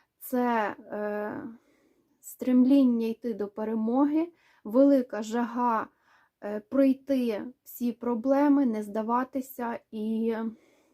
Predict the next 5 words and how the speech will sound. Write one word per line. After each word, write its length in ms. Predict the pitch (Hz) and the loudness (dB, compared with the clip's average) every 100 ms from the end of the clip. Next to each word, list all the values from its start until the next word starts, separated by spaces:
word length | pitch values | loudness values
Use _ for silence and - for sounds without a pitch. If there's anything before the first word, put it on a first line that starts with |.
| _ _ _ _ _ _ _ _ - | _ _ _ _ _ _ _ _ -6
люди, 460 | 233 226 269 240 285 | -2 0 2 4 4
які 380 | 220 190 - 208 | 2 -6 -8 -6
дуже 260 | 262 269 | -4 -4
багато 440 | 214 202 214 - 226 | -6 -4 -6 -6 -6
мислять, 720 | 226 240 240 - - - | 0 0 0 -4 -14 -14